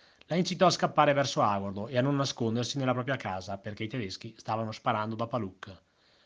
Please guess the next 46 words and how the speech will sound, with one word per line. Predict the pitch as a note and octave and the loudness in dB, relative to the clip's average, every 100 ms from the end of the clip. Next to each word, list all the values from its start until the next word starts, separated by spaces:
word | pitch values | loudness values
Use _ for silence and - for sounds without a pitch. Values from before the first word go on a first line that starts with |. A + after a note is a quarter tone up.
| _ | _
"Ho | A#2+ | 0
fatto | D3 C#3+ | 2 4
una | D#3 D3+ | 4 2
corsa", | A#2+ G#2 G2+ G#2 | 2 -2 -4 -6
dice | G2+ G#2+ | -6 -6
Maria, | G#2 G2+ G2+ G2 | -6 -4 -4 -4
sentivo | A#2+ A2+ D3 | -6 -2 0
la | C#3 | 2
mitraglia, | C3+ C3 A2+ G#2 G2+ G2+ | 2 0 0 0 -2 -2
i | G#2 | -2
bossoli | A2 C#3+ C#3+ D3 B2+ | 4 4 4 0 0
rotolavano | A#2 A#2+ C3 D3 C#3 | 0 2 6 6 4
alle | C3 | 0
mie | B2+ | -2
spalle. | B2 - G2 F#2+ F#2 - - _ _ | -2 -2 -2 -2 -10 -14 -20 _ _
Per | - | -2
fortuna | A2+ C3+ A2 G#2 A2+ | 0 0 -2 -2 -2
non | C3 | -2
sono | B2+ C#3 | 0 0
stata | B2+ C3 A#2+ | 0 -2 -2
colpita. | C3 - F#2+ - F#2+ - _ _ _ | -2 -4 -10 -12 -14 -16 _ _ _
Ho | A#2+ | -2
bussato | B2 - D#3+ D#3+ | 0 4 4 6
alla | D3+ C3 | 4 4
casa | C#3+ C#3 | 2 0
dei | C3+ | 0
Schenot, | B2+ - A#2 G2 - - - _ | 0 0 -2 -2 -6 -20 -20 _
a | - | -16
fianco | - G#2+ G#2+ | -10 -8 -6
del | G2+ G2 | -6 -6
Noteca, | G2+ A#2+ A#2+ - | -2 0 0 -2
dove | G2 A2 | -8 -4
oggi | A2 A2 | -4 -4
c'è | A2 | -4
un | A2 G#2 | -6 -4
bed | G#2+ A2 | -4 -4
and | A2 | -4
breakfast. | G#2 G2 - G#2 - - - - - | -4 -6 -8 -10 -12 -18 -20 -20 -2
Ho | |
detto, | A#2+ B2+ | 0 0
"Chi | B2+ C3+ | 0 2
ero?" | D3+ G3 | 4 4
e | |
mi | F3 | 4
hanno | E3 | 4
aperto. | E3 C3+ F2+ - F#2+ | 2 0 -6 -8 -18